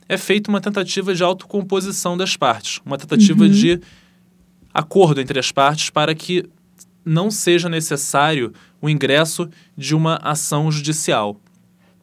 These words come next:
Speaker 1: Mas, porém, mesmo após o ingresso da ação judicial, durante o curso do processo, a todo momento os defensores públicos buscam um melhor entendimento entre as partes.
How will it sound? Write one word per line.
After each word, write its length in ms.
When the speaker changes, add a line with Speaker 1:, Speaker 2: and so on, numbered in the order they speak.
Speaker 1:
Mas, 220
porém, 460
mesmo 500
após 440
o 40
ingresso 400
da 100
ação 240
judicial, 680
durante 400
o 40
curso 240
do 120
processo, 680
a 80
todo 180
momento 440
os 80
defensores 580
públicos 400
buscam 540
um 60
melhor 260
entendimento 600
entre 180
as 140
partes. 500